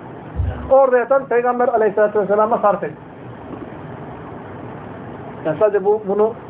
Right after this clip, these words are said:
Medine'den örnek vermeye gerek yok. Bugün işte Türkiye'deyiz. Gidin Eyüp Sultan'a görün. Dışarıda ne kadar rahat olan,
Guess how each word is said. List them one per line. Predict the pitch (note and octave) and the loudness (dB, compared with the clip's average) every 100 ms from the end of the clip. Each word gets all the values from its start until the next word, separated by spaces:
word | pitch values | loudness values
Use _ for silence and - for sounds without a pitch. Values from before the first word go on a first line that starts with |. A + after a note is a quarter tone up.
| - - | -8 0
Medine'den | F3+ G#3 G#3 G#3 | 4 4 4 4
örnek | G3+ G#3+ | 4 4
vermeye | G#3 G#3+ G#3+ | 4 4 2
gerek | A3 A#3+ | 2 4
yok. | A3 | 0
Bugün | E3+ G3+ G3 | 2 0 0
işte | G#3 F#3+ A3 - - - | 0 0 -2 -4 -10 -6
Türkiye'deyiz. | A#3 G#3 E3+ D#3 | -2 4 4 4
Gidin | G3 G3+ G#3+ | 2 2 4
Eyüp | F#3+ F#3+ | 4 4
Sultan'a | G3 F#3 F#3+ | -2 2 4
görün. | G#3+ G3+ D#3 - - - - - - - - - - - - - - - - - - - - - C#3 - - - - - F#3 | 6 4 2 -8 -12 -12 -12 -16 -14 -14 -14 -16 -14 -14 -14 -14 -14 -14 -14 -14 -14 -14 -14 -14 -14 -14 -14 -14 -12 -2 0
Dışarıda | G3+ G#3+ G#3+ | 4 4 4
ne | G#3+ | 2
kadar | G#3 G3+ F#3+ | 4 4 6
rahat | F#3+ F3+ G3 | 4 4 2
olan, | F#3+ E3 | 4 2